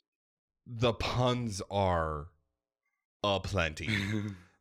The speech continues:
Speaker 1: And ninety percent of them are just the, "Ugh." There's a couple of, like, "Ah, that's funny." But most of them are, "Oh, God, no."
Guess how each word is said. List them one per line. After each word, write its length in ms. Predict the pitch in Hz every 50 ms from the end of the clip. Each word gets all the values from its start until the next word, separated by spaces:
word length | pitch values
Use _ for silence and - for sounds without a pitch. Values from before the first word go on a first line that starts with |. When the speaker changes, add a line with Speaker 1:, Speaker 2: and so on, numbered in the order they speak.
| _ _ -
Speaker 1:
And 480 | 120 117 107 101 95 92 82 85 85
ninety 440 | 101 110 107 107 101 101 101 98 98
percent 400 | 87 - 104 95 - 98 92 87 92
of 80 | 85
them 220 | 85 85 82 80 80
are 100 | 80 82
just 300 | 80 85 80 - - -
the, 220 | 90 80 78 80 - _
"Ugh." 460 | - 85 90 82 80 - - - - - - - - - - - - - - - - - - _ _ _ _ _ _ _ _ _ _ _ - - - - -
There's 220 | 123 123 127 117
a 60 | 120
couple 300 | 113 - 151 151 151 143
of, 140 | 135 123 120
like, 160 | 123 117 113 - 190
"Ah, 240 | 233 254 233 220
that's 240 | 208 214 208 202 -
funny." 500 | - - 202 180 165 151 120 107 95 92 - _ _ _ _ _ _ _
But 140 | - 110 110
most 280 | 117 113 110 107 - -
of 60 | 98 95
them 60 | 90
are, 200 | 85 80 80 - -
"Oh, 1000 | 90 90 85 87 - - - - - - - - - - - - - - - - - -
God, 280 | - - - - - - -
no." 60 | -